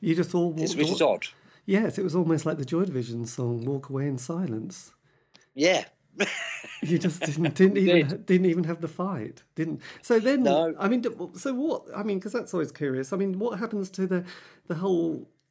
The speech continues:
Speaker 1: admin and the equipment and all that? Do you, does, who, who takes care of all that kind of, "Oh, by the way,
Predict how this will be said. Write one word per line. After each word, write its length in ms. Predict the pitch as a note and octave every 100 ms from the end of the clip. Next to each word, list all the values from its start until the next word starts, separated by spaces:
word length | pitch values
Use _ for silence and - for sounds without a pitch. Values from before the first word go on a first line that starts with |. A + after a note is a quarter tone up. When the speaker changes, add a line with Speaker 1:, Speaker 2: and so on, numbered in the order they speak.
| _ _ -
Speaker 1:
admin 500 | F3+ G#3+ D3 B2 A2+
and 140 | A#2+
the 120 | B2 B2+
equipment 720 | B2 - F#3+ - B2 G2+ -
and 100 | C3
all 100 | C#3
that? 280 | D#3 D3+ -
Do 120 | D#3
you, 100 | D#3
does, 260 | C3+ D#3 -
who, 600 | C#3 F3 F3+ F3 E3 C#3+ -
who 140 | F#3+ F3
takes 340 | F3 E3+ F#3
care 340 | - F3+ F3+
of 160 | C3+ A#2+
all 120 | A#2+
that 240 | A#2 A#2+ -
kind 200 | C#3 B2
of, 100 | -
"Oh, 140 | A3
by 160 | E3 D#3+
the 60 | D#3
way, 260 | D#3 B2